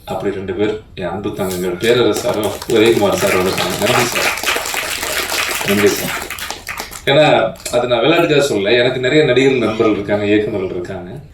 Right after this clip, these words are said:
மேடை அலங்காரத்துக்கு மட்டும் கூட்டிட்டு வர்றது விஷயம் இல்ல, படம் எப்படி இருக்குன்னு சொல்ற மாதிரி தான். "பொருள் என்னப்பா?" அப்படிங்கிற மாதிரி தான். ஒரு தயாரிப்பாளருடைய கஷ்டமும் நஷ்டமும் தெரிந்த இன்னைக்கு தமிழ் சினிமா இண்டஸ்ட்ரியுடைய தரம் எங்க இருக்கு, சிறிய படங்களுக்கான அங்கீகாரம் இன்னும் ஏன் கிடைக்கல,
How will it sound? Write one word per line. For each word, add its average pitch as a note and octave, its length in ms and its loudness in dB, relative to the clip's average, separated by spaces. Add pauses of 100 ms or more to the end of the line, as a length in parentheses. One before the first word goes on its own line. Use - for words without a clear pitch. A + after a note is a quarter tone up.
(360)
மேடை D#3+ 340 4
அலங்காரத்துக்கு D#3 640 4
மட்டும் C#3+ 280 2
கூட்டிட்டு C3+ 220 2
வர்றது A#2 200 2
விஷயம் A2 300 -4
இல்ல, G2 140 -4 (420)
படம் D3+ 240 4
எப்படி B2+ 180 2
இருக்குன்னு A#2+ 220 -6
சொல்ற G2 240 -2
மாதிரி F#2 260 -6
தான். - 100 -18 (380)
"பொருள் D#3 260 6
என்னப்பா?" A2 720 2 (400)
அப்படிங்கிற G2 380 -4
மாதிரி F2+ 160 -6
தான். - 220 -10 (280)
ஒரு - 160 -2
தயாரிப்பாளருடைய B2+ 800 4
கஷ்டமும் B2+ 500 -2
நஷ்டமும் A#2 460 -2
தெரிந்த G#2 540 -4 (420)
இன்னைக்கு G2+ 300 -6
தமிழ் D3 440 0
சினிமா B2 340 0
இண்டஸ்ட்ரியுடைய G#2+ 800 -2 (360)
தரம் C3 280 4
எங்க A2+ 180 -4
இருக்கு, G#2+ 340 -4
சிறிய C#3 320 2
படங்களுக்கான A#2 480 0
அங்கீகாரம் A#2 560 -2
இன்னும் A2+ 260 0
ஏன் B2 260 0
கிடைக்கல, F#2+ 540 -4